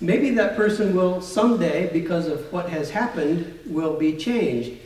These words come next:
But how, how different is that than if all of us blitz Bowling Green with the good things that we can do for other people,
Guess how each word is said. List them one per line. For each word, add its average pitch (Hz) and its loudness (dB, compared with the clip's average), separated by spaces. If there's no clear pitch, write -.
But 175 -2
how, 254 0
how 220 0
different 226 0
is 139 -2
that 165 -2
than 151 -2
if - -4
all 269 2
of - 0
us - -8
blitz - 2
Bowling 202 4
Green 151 0
with - -6
the 139 -2
good - 0
things 240 4
that 170 0
we 170 4
can 151 2
do 247 2
for 180 -4
other 151 -2
people, 170 -4